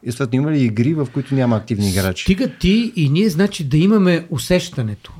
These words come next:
Speaker 2: Отново казвам, не разума, не познанието.
Speaker 1: Мгм.
Speaker 2: Става въпрос за усещане, за удоволствие на игра на въображение с разсъдък.
Speaker 1: Мгм.
Speaker 2: Може да звучи изкуствено, но е така. Имаш разсъдък, който те вкарва в действителността, в алинеите и в клетвата, имаш и въображение, което те изкарва.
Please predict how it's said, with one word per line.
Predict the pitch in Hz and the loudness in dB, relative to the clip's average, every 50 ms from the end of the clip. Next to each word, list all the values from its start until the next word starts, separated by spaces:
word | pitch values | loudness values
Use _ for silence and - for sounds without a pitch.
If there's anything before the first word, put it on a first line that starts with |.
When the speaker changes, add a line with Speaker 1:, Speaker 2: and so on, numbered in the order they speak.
| 151 - - | -14 -6 -4
Speaker 2:
Отново | 147 139 143 180 170 170 | -2 0 0 0 0 0
казвам, | 170 185 170 147 143 | 0 0 0 2 2
не | 143 160 165 156 | 2 2 2 2
разума, | 151 143 143 120 123 117 120 | 2 2 2 0 0 0 2
не | 131 139 135 | 2 2 0
познанието. | - 139 113 110 120 120 110 104 101 98 - - - | 0 -2 -4 -2 0 0 0 -2 -4 -6 -6 -4 -2
Speaker 1:
Мгм. | 110 104 | -2 0
Speaker 2:
Става | 92 90 92 98 104 180 175 180 165 | 0 -2 -2 -2 0 0 0 0 0
въпрос | 143 135 113 - 156 165 151 | -2 -2 -2 -2 -2 -2 -2
за | 127 143 135 | 0 -2 -2
усещане, | 123 113 - - 165 160 170 - - 147 139 135 | -2 -2 -2 -2 -2 -2 -2 -4 -2 0 0 0
за | 110 123 | 0 0
удоволствие | 127 120 117 127 131 160 175 175 175 - - 185 170 156 | -2 0 0 0 2 2 0 0 -4 -4 -2 0 0 2
на | 143 139 143 | 2 2 0
игра | 131 120 120 147 175 | 0 0 0 0 0
на | 170 156 | 0 0
въображение | 139 123 139 131 120 117 120 120 117 175 180 175 165 - | 0 0 0 0 0 -2 -2 -2 0 0 0 0 -2 -2
с | - 143 113 - | -4 -6 -6 -6
разсъдък. | 131 117 - - 131 104 113 120 | -6 -6 -6 -4 -4 -2 0 0
Speaker 1:
Мгм. | 107 95 104 - - - - _ - 123 | -2 -2 -6 -10 -16 -20 -20 _ -4 0
Speaker 2:
Може | 131 160 185 175 | 0 0 0 0
да | 160 143 | -2 -4
звучи | 123 135 131 - - 175 | -6 -8 -8 -6 -6 -6
изкуствено, | 147 - - 202 185 - - 196 180 160 | -6 -4 -4 -6 -6 -4 -2 -2 -2 0
но | 147 143 | 0 0
е | 127 | -2
така. | 117 - 117 - 135 131 113 - - - - - - - | -4 -6 -6 -4 -2 -4 -4 -4 -8 -18 -20 -14 -6 -2
Имаш | 151 180 196 196 190 - | 0 2 2 2 0 -2
разсъдък, | 175 - - 196 196 190 196 196 | -4 -2 0 2 2 2 0 0
който | 190 185 180 147 165 | 0 0 0 0 -2
те | 139 165 | -4 -4
вкарва | - - 165 147 151 147 | -4 -2 0 0 0 0
в | 147 | 0
действителността, | 156 165 - - 180 170 185 185 180 190 180 - - - 214 214 | -2 -4 -4 -4 -4 -2 0 0 0 0 -2 -4 -2 -2 -2 -2
в | 208 - | 0 0
алинеите | 208 190 196 196 208 208 208 208 - 214 | 0 0 2 2 2 2 0 0 0 -2
и | 208 | -2
в | - | -2
клетвата, | - 220 220 220 214 208 - - - - - - | -2 -2 -2 -2 -4 -8 -8 -10 -16 -20 -6 -2
имаш | 147 147 151 151 - - | 0 2 2 2 0 -2
и | 151 | -2
въображение, | 123 135 139 120 127 131 117 131 147 151 151 143 | 0 0 0 0 0 0 0 2 2 2 0 0
което | - - 123 120 117 120 | -2 -2 -4 -4 -4 -4
те | - - | -4 -4
изкарва. | 120 113 - - 120 104 92 92 | -4 -4 -4 -6 -6 -6 -6 -8